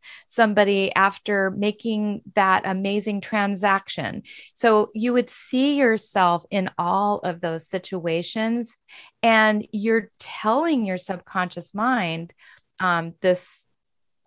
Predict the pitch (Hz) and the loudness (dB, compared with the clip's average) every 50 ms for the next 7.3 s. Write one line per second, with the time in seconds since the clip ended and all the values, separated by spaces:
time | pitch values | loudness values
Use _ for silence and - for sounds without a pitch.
0 | _ _ _ _ _ _ _ _ - 196 - 214 202 190 - - - - - 220 | _ _ _ _ _ _ _ _ -14 0 2 2 2 2 -2 -10 -6 -2 0 2
1 | 262 311 285 240 190 170 165 165 175 - - 180 180 175 170 170 165 165 170 170 | 2 4 2 2 2 0 0 -2 -4 -4 -2 2 2 4 4 2 2 -2 -4 -10
2 | - _ _ - 139 175 165 170 - - 185 165 165 170 190 208 240 247 240 - | -20 _ _ -6 -6 -4 -4 -6 -8 -8 -8 -8 0 2 4 4 4 2 0 -2
3 | - - 175 160 165 175 190 240 254 196 170 - - _ _ _ - - _ _ | -6 -10 -8 -4 -2 0 2 2 2 2 0 -2 -6 _ _ _ -20 -20 _ _
4 | - 185 165 185 202 208 208 214 214 208 196 190 190 - - _ _ _ - - | -10 -6 -2 0 2 2 2 2 0 0 -2 -2 -4 -6 -10 _ _ _ -6 -4
5 | 175 170 165 - - 180 175 175 175 170 170 165 - - 190 214 226 214 175 165 | -4 -4 -4 -2 -2 0 0 0 0 -2 -4 -4 -4 -4 -2 -2 0 0 -2 -2
6 | - - - 170 160 - 165 165 170 185 190 - - - - - - - - - | -4 -6 -10 -10 -10 -10 -6 -2 -2 -2 -2 -4 -10 -12 -12 -12 -14 -16 -20 -20
7 | - _ - 247 233 226 | -10 _ 2 4 4 4